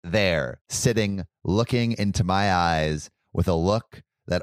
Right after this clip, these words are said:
only a half-brain dud mouse could. <laughs> Everyone had a specific section to work on, and we were to present in class as a group.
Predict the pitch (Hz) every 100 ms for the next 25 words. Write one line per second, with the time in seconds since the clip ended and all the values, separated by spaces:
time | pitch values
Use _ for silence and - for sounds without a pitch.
0 | - 110 110 107 104 101 87 90 87 110
1 | 117 - 85 101 104 107 95 92 95 85
2 | 85 90 78 - - 69 53 - - -
3 | - - - _ _ _ _ _ _ _
4 | _ _ _ _ _ _ _ - 165 240
5 | 233 196 160 151 - 139 139 - - 95
6 | - 87 73 60 - 73 78 - 107 110
7 | 131 131 131 - 120 101 147 190 - 156
8 | 185 185 - 135 113 151 - - 101 127
9 | 147 175 -